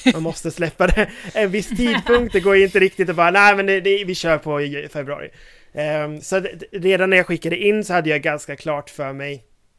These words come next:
vad le-, jag ville, dels liksom vilka, några av mötena, jag ändrade lite grann, men några av mötena jag ville ha in, eh, och, men också att hon då, eh, hade den här resan. Sen ändrades delar under liksom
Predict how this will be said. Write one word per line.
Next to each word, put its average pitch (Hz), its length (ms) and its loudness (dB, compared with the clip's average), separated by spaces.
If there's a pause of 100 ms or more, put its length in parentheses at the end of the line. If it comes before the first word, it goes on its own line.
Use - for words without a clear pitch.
(540)
vad 147 600 -2
le-, 151 160 -10
jag 160 180 -6
ville, 151 480 -6 (480)
dels 175 420 -2
liksom 143 440 -10 (340)
vilka, 156 560 -4
några 175 440 2
av 170 120 2
mötena, 156 380 -6
jag 165 140 -6
ändrade 175 340 -2
lite 156 160 -10
grann, 147 240 -6
men 160 120 -8
några 165 260 -2
av 160 60 -4
mötena 151 420 -10
jag 147 100 -8
ville 147 140 -10
ha 143 180 -2
in, 220 320 -4 (460)
eh, 151 220 -6
och, - 400 -12
men 151 140 -10
också 143 240 -14
att 135 100 -16
hon 147 480 -12 (120)
då, 143 340 -12 (540)
eh, 147 100 -14
hade 156 440 -6
den 170 140 -2
här 151 160 -6
resan. 143 420 -10
Sen 156 300 -8 (460)
ändrades 156 560 -4
delar 160 440 0
under 147 380 -6
liksom 143 520 -14